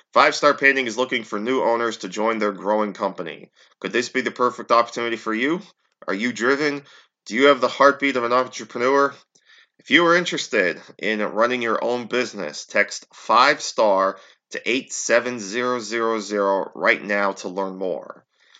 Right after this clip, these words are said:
Choosing to start your business with Five Star Painting means setting yourself up for success by surrounding yourself with the best in business and the best at business. With Five Star Painting, you'll be the, you'll be your own boss, pick your own territory, set your own hours,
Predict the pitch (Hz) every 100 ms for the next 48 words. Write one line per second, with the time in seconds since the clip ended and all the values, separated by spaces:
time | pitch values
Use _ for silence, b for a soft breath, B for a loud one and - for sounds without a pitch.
0 | b b - 160 151 147 135 151 147 139
1 | 131 135 135 127 117 - 123 127 127 120
2 | 117 - 117 117 110 107 98 - 113 113
3 | 110 110 110 113 113 - 101 - - 110
4 | 110 - - 95 104 107 107 104 - 101
5 | - 95 87 101 101 - - - 156 170
6 | 170 156 143 156 - - B B B B
7 | - 110 123 113 110 110 107 - - _
8 | _ - 113 123 107 98 87 85 - -
9 | - - _ b b b 110 - 113 113
10 | - 117 104 113 110 113 104 113 127 127
11 | 120 - _ 113 156 156 143 92 139 151
12 | 110 95 98 - B B B - 208 175
13 | 151 147 139 120 110 104 - 104 101 98
14 | - - 170 156 147 131 107 107 110 104